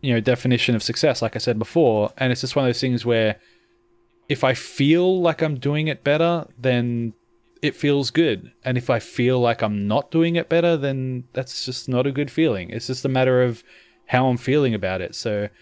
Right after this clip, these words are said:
as the year progresses, if I feel like I'm doing a good job, I'll just be like, "Well,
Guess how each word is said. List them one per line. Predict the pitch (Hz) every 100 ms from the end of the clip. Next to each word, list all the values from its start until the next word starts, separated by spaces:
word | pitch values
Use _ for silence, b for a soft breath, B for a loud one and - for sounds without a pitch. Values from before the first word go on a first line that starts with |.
| b b b
as | 131 135
the | 135
year | 135 139
progresses, | 131 127 107 127 135 180 185 -
if | -
I | 123
feel | - - 120 139 147
like | 143 151
I'm | 139
doing | 117 113 147
a | 151
good | 135 135
job, | 107 131 175
I'll | 117 127
just | 123 -
be |
like, | 131 113
"Well, | 143 131